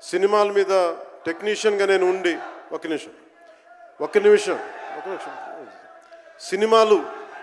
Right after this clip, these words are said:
కష్టంగా ఉండి, ఒక సినిమా చేయడం ఎంత కష్టమో, సినిమా చేయడం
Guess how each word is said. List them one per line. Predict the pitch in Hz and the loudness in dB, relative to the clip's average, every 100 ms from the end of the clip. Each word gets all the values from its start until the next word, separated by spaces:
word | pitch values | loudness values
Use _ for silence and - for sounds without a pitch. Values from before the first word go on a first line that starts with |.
| 175 | -4
కష్టంగా | 185 - 240 233 214 | -4 4 4 8 8
ఉండి, | 202 202 196 139 - - - - - - - _ _ _ - | 6 4 2 2 -8 -18 -20 -20 -20 -20 -20 _ _ _ -14
ఒక | 160 | -12
సినిమా | - 196 240 247 | -6 -2 2 2
చేయడం | 233 226 | 2 2
ఎంత | 202 208 202 | 2 0 0
కష్టమో, | 190 - 185 160 107 - - _ _ _ _ _ _ _ _ _ _ _ _ | 0 -2 -2 -2 -4 -12 -20 _ _ _ _ _ _ _ _ _ _ _ _
సినిమా | - 156 214 | -14 -8 -4
చేయడం | 208 202 | -2 -2